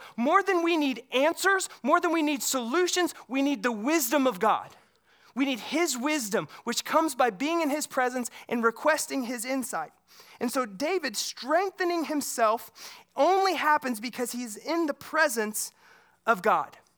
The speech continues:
And then from there, it says that he went to, uh, Abiathar, the priest, and he had the priest come. These are the right channels, by the way, with the ephod so that he could seek,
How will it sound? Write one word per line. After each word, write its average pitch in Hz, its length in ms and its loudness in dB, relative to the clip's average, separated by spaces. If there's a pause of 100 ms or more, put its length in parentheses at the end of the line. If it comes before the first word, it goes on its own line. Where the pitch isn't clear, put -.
(260)
And 277 160 4
then 277 100 4
from 277 220 0
there, 359 260 2
it 262 80 0
says 262 260 0
that 240 120 0
he 269 160 -4
went 294 340 -2
to, 277 220 -2 (240)
uh, - 180 4
Abiathar, 226 680 4
the 185 100 -6
priest, - 560 -6 (920)
and 254 140 2
he 240 160 -2
had 254 200 4
the 277 60 -2
priest - 400 -4
come. 226 180 0
These 285 180 -4
are 294 60 -4
the 226 80 0
right 214 240 2
channels, 175 320 -4
by 165 160 0
the 165 80 -8
way, 147 200 -4
with 233 200 -4
the 247 140 -10
ephod 214 480 2
so 214 100 -2
that 214 120 -2
he 233 120 -8
could 208 160 -8
seek, - 400 -6